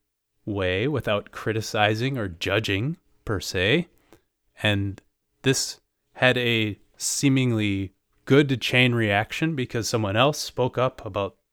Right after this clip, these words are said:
their interactions with the Drupal community, and people seemed to be a bit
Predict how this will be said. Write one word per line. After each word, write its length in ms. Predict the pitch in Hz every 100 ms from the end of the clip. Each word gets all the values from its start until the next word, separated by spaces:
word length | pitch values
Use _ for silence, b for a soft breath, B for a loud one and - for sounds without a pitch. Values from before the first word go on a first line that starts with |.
| _ _ -
their 280 | 135 156 151
interactions 720 | 135 131 127 127 - 131 110
with 140 | 107
the 80 | -
Drupal 340 | 104 110 110 104
community, 680 | 113 104 104 104 101 98 _ _ _ _ _ _ -
and 380 | 98 95 92 - _ -
people 300 | 113 107 95
seemed 480 | - 98 95 90 - _ _ _ _
to 240 | - 104 95
be 360 | 95 92 90
a 60 | 90
bit 300 | 117 113